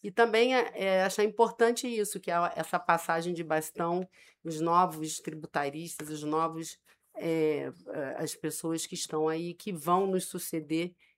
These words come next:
com certeza, com o mesmo brilhantismo e mesma dedicação. E reiterar esse, e parecer, e os demais pareceres de, do que o Ministério Público fez justamente pra contribuir para o andamento da sessão.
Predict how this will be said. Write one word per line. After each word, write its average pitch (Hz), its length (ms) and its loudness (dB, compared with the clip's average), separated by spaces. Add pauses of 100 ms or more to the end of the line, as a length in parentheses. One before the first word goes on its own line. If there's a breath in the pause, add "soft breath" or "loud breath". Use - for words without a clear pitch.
(160 soft breath)
com 175 240 0
certeza, 170 760 0
com 165 180 -2
o 160 40 0
mesmo 165 340 0
brilhantismo 156 680 -4
e - 20 0
mesma 160 340 2
dedicação. 160 680 -6 (320 loud breath)
E 214 80 -2
reiterar 208 680 4
esse, 214 540 -2
e 185 100 -8
parecer, 175 540 -2
e 269 40 -4
os 233 160 -4
demais 190 440 2
pareceres 180 520 -4
de, 170 220 -6 (560 soft breath)
do 170 180 -6
que 175 140 -4
o 185 60 0
Ministério 180 420 6
Público 175 320 -8
fez 190 280 0
justamente 185 540 -4
pra 185 140 -4
contribuir 180 560 -4
para 175 260 -6
o 165 80 -2
andamento 160 600 -6
da 147 120 -6
sessão. 165 540 -4